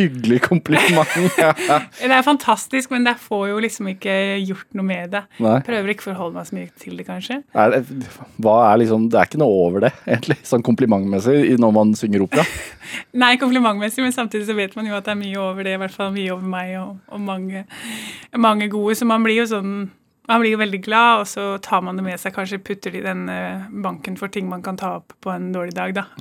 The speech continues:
Speaker 2: At man har liksom litt sånn, ja, det var jo, men selvfølgelig, det er jo fantastisk.
Speaker 1: Ja.
Speaker 2: Veldig gøy.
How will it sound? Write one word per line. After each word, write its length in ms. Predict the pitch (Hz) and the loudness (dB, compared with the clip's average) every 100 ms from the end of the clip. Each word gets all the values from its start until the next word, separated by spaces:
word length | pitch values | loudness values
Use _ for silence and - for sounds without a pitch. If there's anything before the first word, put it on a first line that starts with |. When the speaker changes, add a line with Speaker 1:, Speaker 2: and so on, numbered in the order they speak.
| - - | -6 -2
Speaker 2:
At 80 | 143 | 0
man 140 | 156 208 | 0 0
har 140 | 208 | 0
liksom 240 | 202 214 202 | 0 -4 -6
litt 160 | 202 | -6
sånn, 220 | 202 190 190 - - - - - - | -6 -6 -8 -16 -18 -18 -20 -18 -4
ja, 300 | 226 233 226 - 208 - | 2 2 0 -6 -20 -12
det 60 | 214 | -8
var 140 | 202 196 | -6 -6
jo, 160 | 190 - _ _ - | -10 -16 _ _ -14
men 80 | 202 | -12
selvfølgelig, 460 | 196 190 196 185 202 - | -12 -12 -12 -10 -12 -8
det 80 | 196 | -10
er 60 | |
jo 60 | 196 | -8
fantastisk. 560 | - - - - - - | -12 -14 -16 -14 -14 -6
Speaker 1:
Ja. 160 | 104 117 - | -6 -6 -8
Speaker 2:
Veldig 240 | 220 196 196 | -12 -10 -10
gøy. 100 | 190 | -12